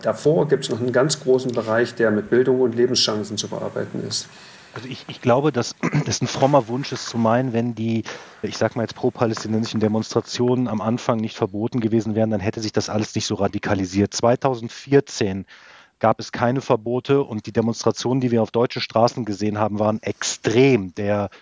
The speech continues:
Speaker 2: Spruch "Hamas, Hamas, Juden ins Gas" stammt von zweitausendvierzehn. Wir reden also von vor einem Jahrzehnt. Ich glaube,
Speaker 1: Genau,
Speaker 2: das
Speaker 1: aber
Speaker 2: ist ein
Speaker 1: damals
Speaker 2: frommer
Speaker 1: waren
Speaker 2: Wunsch.
Speaker 1: das ja
Speaker 2: Ähm,
Speaker 1: eigentlich einzelne Ereignisse, während das ja jetzt, äh, wochenlang sich abgespielt hat und, äh, es jeden Abend zu, zu, also am Anfang zu, jeden Abend zu Zusammenstößen kam. Also
Speaker 2: Aber das
Speaker 1: das
Speaker 2: war,
Speaker 1: ist
Speaker 2: das
Speaker 1: schon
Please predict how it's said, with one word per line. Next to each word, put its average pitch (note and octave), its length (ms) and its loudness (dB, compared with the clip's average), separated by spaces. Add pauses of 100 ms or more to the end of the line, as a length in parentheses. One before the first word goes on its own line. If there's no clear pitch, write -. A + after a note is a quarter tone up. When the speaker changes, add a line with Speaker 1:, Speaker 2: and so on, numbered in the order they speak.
Speaker 2:
Spruch - 420 -2
"Hamas, A2 380 0
Hamas, A#2 320 0
Juden A#2+ 240 -2
ins A2 160 -2
Gas" A#2 240 4
stammt A#2 260 -4
von A2 160 -4
zweitausendvierzehn. G#2+ 1200 0 (280)
Wir G#2+ 100 -6
reden A#2 140 2
also G#2+ 160 0
von - 180 -8
vor A2+ 260 -2
einem G#2+ 220 0
Jahrzehnt. G2+ 500 2 (320)
Ich - 60 -20
glaube, C#3 240 6
Speaker 1:
Genau, - 20 4
Speaker 2:
das C#3 120 4
Speaker 1:
aber - 40 -4
Speaker 2:
ist A2+ 80 -8
ein C3 40 -4
Speaker 1:
damals B2 180 -8
Speaker 2:
frommer A#2+ 260 4
Speaker 1:
waren G#2+ 200 0
Speaker 2:
Wunsch. - 120 -2
Speaker 1:
das - 80 -8
ja A#2+ 200 -2 (140)
Speaker 2:
Ähm, A2+ 120 4
Speaker 1:
eigentlich C#3 560 -2
einzelne C3+ 480 0
Ereignisse, A#2+ 680 0
während A#2 240 2
das A2 160 -2
ja A2 220 2
jetzt, A#2 420 -2
äh, G#2+ 140 -4 (240)
wochenlang A#2 560 2
sich - 260 -4
abgespielt C#3 640 0
hat F#3 240 -2
und, B2 320 0
äh, A2+ 220 2
es - 320 -4
jeden B2 260 2
Abend C3 380 0
zu, A2 100 -2
zu, A2+ 180 -4
also G#2 220 0
am G2 140 -4
Anfang A#2 420 -2
zu, - 80 -8
jeden A#2+ 240 0
Abend C#3+ 300 0
zu - 80 -8
Zusammenstößen G#2+ 680 -2
kam. G#2 240 0
Also G#2+ 220 0
Speaker 2:
Aber B2+ 120 2
das D#3 140 4
Speaker 1:
das E3+ 140 4
Speaker 2:
war, - 20 0
Speaker 1:
ist B2+ 80 4
Speaker 2:
das D3 80 4
Speaker 1:
schon E3+ 180 8